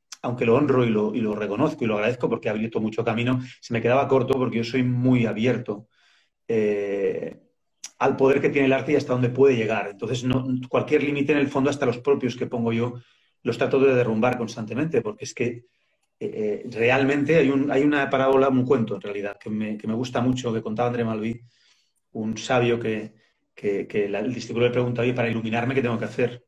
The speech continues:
Y el tío no contesta, y un día agarra, lo agarra en el río, le hunde la cabeza, y cuando el otro no puede ya más, le saca la cabeza,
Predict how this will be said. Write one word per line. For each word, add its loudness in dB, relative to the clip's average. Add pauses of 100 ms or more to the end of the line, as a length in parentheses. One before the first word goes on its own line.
(140)
Y -4
el -6 (320)
tío -2
no 2
contesta, 2
y 4
un 0
día 4
agarra, 2
lo 2
agarra 2
en 0
el 2
río, 4 (280)
le 0
hunde 2
la 4
cabeza, 0 (480)
y -2
cuando 0
el 0
otro -2
no 0
puede 4
ya 4
más, 0
le -2
saca 0
la 2
cabeza, 4